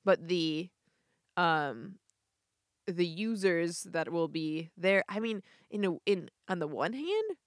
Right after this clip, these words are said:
they have more in common because they're all living in the same place and, like, that you already know that there's a,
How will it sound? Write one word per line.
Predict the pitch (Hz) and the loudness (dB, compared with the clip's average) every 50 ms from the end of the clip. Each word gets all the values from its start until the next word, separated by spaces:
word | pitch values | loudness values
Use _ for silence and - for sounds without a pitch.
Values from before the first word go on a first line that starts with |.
| _ _ | _ _
they | 190 190 190 | -2 0 0
have | 190 185 180 170 165 - - _ _ _ | 2 4 2 2 0 -4 -20 _ _ _
more | 190 185 175 165 151 160 180 | -8 -4 -2 0 0 2 0
in | 214 240 285 | 0 -2 -4
common | - 311 320 339 370 370 403 427 427 415 349 | -4 -4 -2 -2 0 0 0 -2 -2 -4 -4
because | 247 208 - - 180 165 151 | -4 -4 -2 -2 -2 -2 -2
they're | 151 151 151 | -2 -2 0
all | 151 151 151 147 151 151 | 0 2 2 2 0 0
living | 156 160 151 160 165 160 156 | 0 0 0 -2 -2 -4 -6
in | 156 151 | -6 -6
the | 151 160 | -8 -8
same | - - 160 156 156 160 165 | -6 -6 -6 -6 -6 -8 -10
place | - - 165 165 160 156 170 165 - 170 | -8 -6 -2 0 0 0 -2 -4 -8 -8
and, | 170 170 | -8 -6
like, | 147 - - 180 | -6 -8 -4 -2
that | 185 185 190 | -2 -2 -2
you | 202 196 196 | 0 2 4
already | 196 190 185 180 | 4 6 4 2
know | 180 170 160 156 160 170 190 208 226 226 | -2 -2 0 2 2 2 2 2 0 -2
that | 202 190 175 - | -4 -6 -2 0
there's | 170 165 165 156 170 | 0 0 0 0 -2
a, | 160 151 143 - | -2 -2 -2 -4